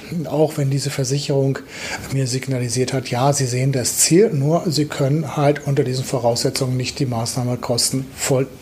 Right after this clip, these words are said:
übernehmen, sondern wir müssen auf Sozialleistungsträger zurückgreifen. Was haben wir eingeleitet? Wir haben eingeleitet einen sogenannten Gesamtteilhabeplan.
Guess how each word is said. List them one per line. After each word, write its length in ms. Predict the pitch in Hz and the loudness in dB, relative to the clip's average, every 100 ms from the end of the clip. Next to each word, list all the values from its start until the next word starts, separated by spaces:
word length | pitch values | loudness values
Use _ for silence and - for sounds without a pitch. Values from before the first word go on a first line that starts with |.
| - | -2
übernehmen, 560 | 131 120 123 139 143 | 0 0 2 4 4
sondern 400 | 131 120 127 127 - - - - | 2 0 0 -2 -6 -10 -6 -4
wir 80 | |
müssen 480 | 123 135 147 151 147 147 | 0 2 4 2 0 -2
auf 160 | 135 | -4
Sozialleistungsträger 1300 | - 131 - 123 117 - 127 120 - 120 - 123 127 | -2 -2 0 -2 -4 -4 -2 -2 -2 -2 -2 -2 -2
zurückgreifen. 840 | - 160 156 143 - 101 101 104 - - - - - - - | 0 2 2 0 0 0 0 -4 -6 -8 -4 -2 -2 -2 -4
Was 200 | 135 131 | -2 2
haben 160 | 151 151 | 4 4
wir 100 | 143 | 2
eingeleitet? 680 | 143 160 160 156 156 160 139 | 0 2 2 2 2 2 0
Wir 80 | 135 | 0
haben 100 | 139 | 0
eingeleitet 560 | 127 131 123 131 135 | 0 0 0 -2 -2
einen 160 | 135 123 | -4 -2
sogenannten 640 | 131 120 123 120 127 131 | -2 -2 -2 -4 -6 -6
Gesamtteilhabeplan. 1800 | - 117 - 131 143 - - - 123 113 104 107 107 - - 123 120 110 | -6 -2 0 2 0 -4 -4 -2 -2 -2 -2 -2 -4 -4 -4 -2 -2 -4